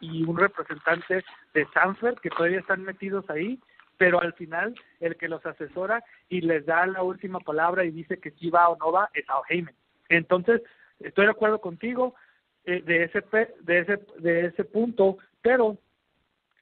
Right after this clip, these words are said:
yo creo que los boxeadores que, que Al Haymon ha agarrado que no los hizo él desde, desde que los agarró desde, desde como,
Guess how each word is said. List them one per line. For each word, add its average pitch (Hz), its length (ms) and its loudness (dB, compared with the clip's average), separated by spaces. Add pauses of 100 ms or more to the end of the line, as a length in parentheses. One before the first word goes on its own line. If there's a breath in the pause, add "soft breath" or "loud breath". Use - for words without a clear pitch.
(260)
yo 180 120 -4
creo 240 160 2
que 233 100 -6
los 190 140 -6
boxeadores 175 520 -2
que, 165 240 -6 (260 soft breath)
que 165 140 0
Al 175 140 2
Haymon 202 380 -6 (300 soft breath)
ha 165 100 6
agarrado 190 560 -2 (720)
que 170 100 -4
no 170 120 -6
los 214 200 -4
hizo 202 260 -6
él 196 180 -4
desde, 160 420 -6
desde 143 560 -8
que 156 100 2
los 151 160 -2
agarró 147 300 0
desde, 170 480 0
desde 143 340 0
como, 151 360 -2